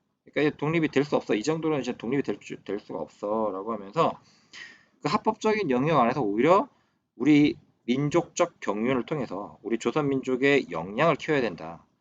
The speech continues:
그러니까 일제라고 하는 그 틀 안에서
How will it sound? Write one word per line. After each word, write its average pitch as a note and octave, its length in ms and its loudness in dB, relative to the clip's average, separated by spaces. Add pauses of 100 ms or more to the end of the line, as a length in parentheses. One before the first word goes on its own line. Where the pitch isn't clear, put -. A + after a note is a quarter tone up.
(200)
그러니까 - 320 2 (380)
일제라고 F#3 640 4
하는 E3+ 140 2
그 B2 100 -2 (100)
틀 - 180 -2
안에서 F3 480 2